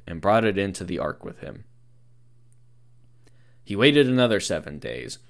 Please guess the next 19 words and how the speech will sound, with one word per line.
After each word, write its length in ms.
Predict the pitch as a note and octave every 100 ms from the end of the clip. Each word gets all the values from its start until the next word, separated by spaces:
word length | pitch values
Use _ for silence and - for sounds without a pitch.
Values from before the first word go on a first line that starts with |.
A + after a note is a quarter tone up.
| - - -
and 160 | G#2+ A2+
again 480 | A2 G#2 D#2+ F2 - -
sent 340 | - - A#2+ A#2
out 200 | A2+ F2
the 80 | G#2
dove 300 | F2+ F2 -
from 300 | D#2+ D2 E2
the 180 | - F2+
ark. 320 | G#1+ A1+ - - - - - - - -
And 120 | G2+
the 60 | G2
dove 260 | G2+ C3 -
came 240 | B2+ A2+
back 260 | A2+ B2+ -
to 120 | F#2+
him 280 | F2 C2+ C#2+
in 80 | F2+
the 160 | F2
evening. 420 | G2+ - A1 -